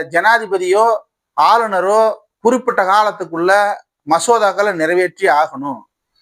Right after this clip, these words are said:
இது தமிழ்நாட்டுக்கான நீதி இல்ல, ஒட்டுமொத்த இந்தியாவில் இருக்கிற அனைத்து மாநிலத்துக்கான நீதி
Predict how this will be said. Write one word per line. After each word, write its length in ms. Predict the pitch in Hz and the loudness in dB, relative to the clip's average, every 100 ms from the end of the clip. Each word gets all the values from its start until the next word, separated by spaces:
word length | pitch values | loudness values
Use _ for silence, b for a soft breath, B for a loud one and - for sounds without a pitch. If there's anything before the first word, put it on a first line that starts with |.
| _ _ _ - | _ _ _ -2
இது 120 | 170 | 0
தமிழ்நாட்டுக்கான 1000 | 165 165 214 220 214 196 - 190 180 190 190 | 0 -2 2 0 0 -4 0 0 2 -2 -4
நீதி 300 | 180 180 165 | -8 -8 -6
இல்ல, 220 | 147 156 143 120 | -2 0 0 -2
ஒட்டுமொத்த 640 | 160 - 214 208 202 208 | -8 -6 -2 -2 -2 -2
இந்தியாவில் 560 | 175 180 196 202 196 190 | -2 -2 2 2 2 -2
இருக்கிற 280 | 180 180 175 143 | -6 -2 0 0
அனைத்து 360 | 165 196 180 | -2 -6 -8
மாநிலத்துக்கான 800 | 160 165 190 185 160 - 160 165 | 0 2 0 -4 -16 -4 -2 -2
நீதி 420 | 147 139 123 147 | -6 -8 -4 -4